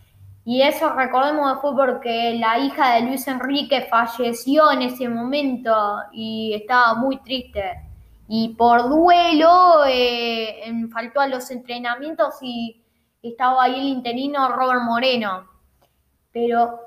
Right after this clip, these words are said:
Robert Moreno no me parece un director técnico <laughs> que pueda salvar el Granada, pero,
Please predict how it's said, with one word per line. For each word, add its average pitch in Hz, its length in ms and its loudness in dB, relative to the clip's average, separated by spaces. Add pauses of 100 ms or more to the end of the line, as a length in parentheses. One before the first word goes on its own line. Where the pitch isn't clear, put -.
(120)
Robert 370 540 2
Moreno 294 1160 0 (760)
no 311 220 2
me 269 160 4
parece 214 400 -2
un 214 100 -8
director 262 600 0
técnico 269 600 -4
<laughs> - 20 0
que - 220 2
pueda 247 300 2
salvar 240 440 2
el 233 60 -8
Granada, 254 500 -6
pero, 214 260 -8